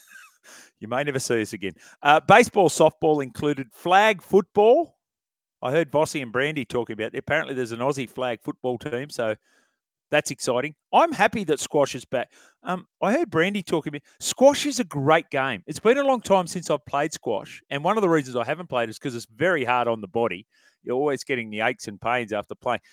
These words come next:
But squash is a cracking game, so I'm happy that that's been brought back in. Lacrosse is there too, so the east coast of America will be happy with that. They haven't worked out how they're gonna do it. It'll be a T twenty comp. But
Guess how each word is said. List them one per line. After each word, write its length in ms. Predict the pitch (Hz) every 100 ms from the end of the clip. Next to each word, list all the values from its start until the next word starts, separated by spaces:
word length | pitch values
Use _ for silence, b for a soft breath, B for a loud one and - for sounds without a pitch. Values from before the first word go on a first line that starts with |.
| b
But 140 | 151 -
squash 400 | - 185 226 220
is 120 | 160
a 140 | 143
cracking 640 | 123 - - 156 143 127 110
game, 320 | 107 101 85 -
so 400 | - 117 120 -
I'm 200 | 127 120
happy 300 | 160 175 156
that 160 | 131 117 _ _
that's 200 | 135 113 _ _ -
been 220 | 120 110 b b b
brought 220 | - 135
back 240 | - 123 -
in. 160 | 147
Lacrosse 400 | 139 139 190 180
is 120 | 160 139
there 180 | 143
too, 240 | 135 151 131
so 180 | - 131
the 80 |
east 260 | 139 143 -
coast 300 | 143 127 -
of 80 | 117
America 420 | 113 120 123 110 - b b b _
will 220 | 123 120
be 200 | 110 113
happy 440 | 101 101 131 131 113
with 220 | 110 110 -
that. 200 | 131 139
They 140 | 143 135
haven't 280 | 185 262
worked 260 | 233 180 -
out 160 | 151 110
how 220 | 139 147
they're 100 | 135
gonna 240 | 127 117
do 160 | 113 110
it. 60 |
It'll 100 | 123
be 160 | 135 151
a 40 |
T 220 | 131 185 202
twenty 300 | 170 139 117
comp. 260 | 110 87 _ _ _ _ _ _ _ _ _ _ _
But 240 | 131 123